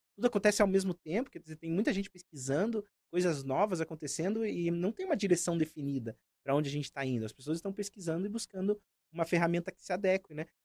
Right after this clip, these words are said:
E eu digo isso sobre essa forma tortuosa, assim, de encontrar as coisas, que hoje é muita informação e a Big Data vem pra tentar trazer alguma, alguma interpretação desses dados todos, né? É, justamente porque é muita coisa. Como que a gente vai, vai, vai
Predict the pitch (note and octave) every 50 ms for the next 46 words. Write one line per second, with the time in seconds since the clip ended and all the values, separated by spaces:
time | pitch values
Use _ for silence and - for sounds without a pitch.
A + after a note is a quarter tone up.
0 | _ _ D#3+ E3+ F3+ D3+ G3 A3+ B3 A3 F#3+ E3 D#3+ D3 D3+ G3 B3 - - E3+
1 | - - D#3 D3+ D#3 D3+ C#3+ C#3 C3 B2 C3 - _ - A#2+ - - C3+ - -
2 | C#3+ C#3+ D3+ D3 C3 A#2+ - _ _ - C#3+ D3+ - _ - B2+ A2+ B2+ E3+ B3
3 | F#3 C3+ A#2 - - D3+ F3+ E3+ C#3 C#3 C3 C#3 B2+ B2 - C#3+ B2 - - -
4 | - C3+ F#3 A#3 G3+ - - - - C#3 D3+ D3+ C#3+ C#3 - _ _ _ _ -
5 | C3+ D3 C#3+ D#3+ G#3 D#4 - A3+ F#3 - E3+ D#3 C#3 B2+ - - C#3+ C3 B2+ B2
6 | B2 B2+ B2+ C3 B2+ C3 C3+ C#3 - C3 C#3 C#3 C3+ - C3 B2 A#2+ - _ _
7 | _ _ _ - C#3 C3+ A#2+ D3 D3 - - D3 C#3 B2+ C#3 C#3+ C3+ C3 C3+ D3
8 | E3+ F3 E3+ D#3 C#3+ C#3 - - A#2+ C#3 E3+ E3+ - E3 - - D#3 D#3 - B2+
9 | - - - C#3+ F3+ C4 C4 D#3 B2+ - - B2 A2+ A#2+ B2 B2+ A#2+ - - -
10 | - - - C4 G3 F#3 A#3 - _ _ _ _ _ _ _ _ _ - D3 D3
11 | D3+ D#3 D3+ D3+ D3 D3 - - _ - C#3 - F3 - A3+ A3 B3 - - D4+
12 | - F4 F#4 E4 C4+ A3+ G3+ A3+ G4+ G4 - G4+ G#4 G#4 D4+ F#3 - - - D4
13 | - F4 E4+ E4 D4+ - C#4+ A#3+ A#3 A#3+ A3+ G#3+ G#3 - E3+ F3+ F#3 F3 - _
14 | D#3+ E3 E3 D#3+ D#3 D3+ D3 C#3+ C#3 C#3+